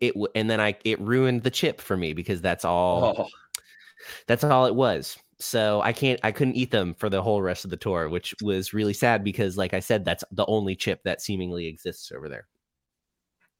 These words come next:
Speaker 1: But
Speaker 2: I've gotten into dill pickle chips. Those are
Speaker 1: Yeah.
Speaker 2: also very good.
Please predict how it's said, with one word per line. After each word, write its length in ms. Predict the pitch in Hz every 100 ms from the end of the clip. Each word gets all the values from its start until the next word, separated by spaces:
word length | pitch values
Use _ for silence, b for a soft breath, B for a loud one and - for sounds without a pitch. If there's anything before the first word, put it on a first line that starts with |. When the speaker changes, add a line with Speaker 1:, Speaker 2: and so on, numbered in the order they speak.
| -
Speaker 1:
But 200 | 78 - _ _ - - _ _ _ _ _ _ -
Speaker 2:
I've 120 | 139
gotten 220 | 190 151
into 360 | 143 135 123 90 -
dill 200 | 120 131
pickle 280 | 135 143 165
chips. 580 | - 180 185 - - - _ _ _ _ _ _ _ _ - - -
Those 220 | 123 180 208
are 80 |
Speaker 1:
Yeah. 20 | 214
Speaker 2:
also 320 | 190 - 131
very 280 | 127 123 131
good. 420 | 135 135 156